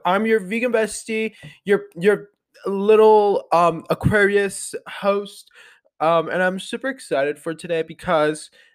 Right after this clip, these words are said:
I'm talking about this topic, <laughs> um, that's really interesting to me, and the concept of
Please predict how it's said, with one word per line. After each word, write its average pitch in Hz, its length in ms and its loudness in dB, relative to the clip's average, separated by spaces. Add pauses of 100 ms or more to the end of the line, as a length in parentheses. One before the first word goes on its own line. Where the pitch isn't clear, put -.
(180)
I'm 165 220 0
talking 185 300 -4
about 220 260 -4
this - 580 -10 (680)
topic, 127 340 0 (300)
<laughs> - 320 -8
um, 151 240 0 (260)
that's 151 400 -2
really 160 300 -2 (100)
interesting 143 480 -14
to 160 140 -16
me, 160 240 -10 (340)
and 151 160 -4
the 151 80 -6
concept 143 840 -4
of 135 400 0